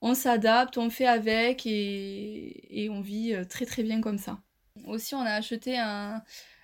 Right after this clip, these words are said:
un, un petit livre, euh, qui explique, euh, qui, qui reprend, euh, toutes les glucides. Par exemple, quand Pierre va être gardé ou, euh, même nous, quand, euh, on va dans un restaurant, euh, par exemple, un restaurant chinois, euh, vu comment je pars régulièrement chinois,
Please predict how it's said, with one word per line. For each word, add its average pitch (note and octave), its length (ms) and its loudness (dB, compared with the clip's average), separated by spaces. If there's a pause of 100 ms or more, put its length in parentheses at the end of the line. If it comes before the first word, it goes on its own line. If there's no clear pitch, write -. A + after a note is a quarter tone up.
(180)
un, - 440 -6
un G#3+ 300 4
petit C4 380 0
livre, A#3+ 480 2
euh, G#3 640 -2 (220)
qui - 180 -4
explique, C4 560 -2
euh, G#3+ 300 0 (100)
qui, - 220 -2
qui A#3+ 240 0
reprend, C4+ 680 2
euh, G#3 360 0
toutes C4+ 300 -4
les A3+ 120 2
glucides. A3+ 640 2 (340)
Par A3+ 120 4
exemple, A#3+ 320 6
quand G#3+ 180 2
Pierre A#3+ 320 4
va G#3+ 100 2
être G#3 220 -2
gardé A3+ 680 2
ou, A#3 200 2
euh, A3+ 100 6
même G#3 220 2
nous, B3 200 4
quand, G#3 320 -4
euh, G#3+ 400 0 (340)
on G#3 160 -2
va A3 160 6
dans G#3+ 240 2
un G#3+ 60 0
restaurant, A3+ 720 0
euh, G#3+ 40 0
par G#3+ 140 -2
exemple, A#3 240 2
un A3 40 4
restaurant G#3+ 420 0
chinois, A#3 680 4
euh, G3 640 -6
vu G#3+ 140 -14
comment A#3+ 340 0
je - 100 -6
pars B3 140 -4
régulièrement A3 540 0
chinois, A3+ 500 0